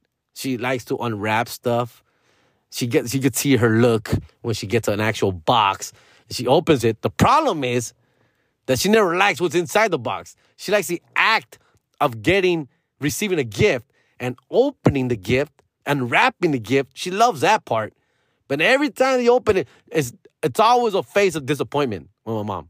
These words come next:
Always. No matter what. "Esto no me queda. Ese color no me gusta. ¿Esto qué es?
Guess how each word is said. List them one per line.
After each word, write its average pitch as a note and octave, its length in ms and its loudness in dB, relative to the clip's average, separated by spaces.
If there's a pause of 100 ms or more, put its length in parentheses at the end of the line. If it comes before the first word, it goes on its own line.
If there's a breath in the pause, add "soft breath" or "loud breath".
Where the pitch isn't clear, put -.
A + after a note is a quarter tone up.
Always. D#3+ 440 0 (180)
No D#3+ 80 -6
matter F3+ 160 2
what. A#2+ 120 -2 (300 soft breath)
"Esto D3+ 360 -4
no E3+ 200 -2
me E3+ 180 -4
queda. D#3 500 -6 (480)
Ese F#3 360 0
color F#3 380 2
no F3+ 160 0
me E3+ 160 0
gusta. D#3 720 -8 (500)
¿Esto G#3 360 0
qué G3 500 0
es? - 220 -8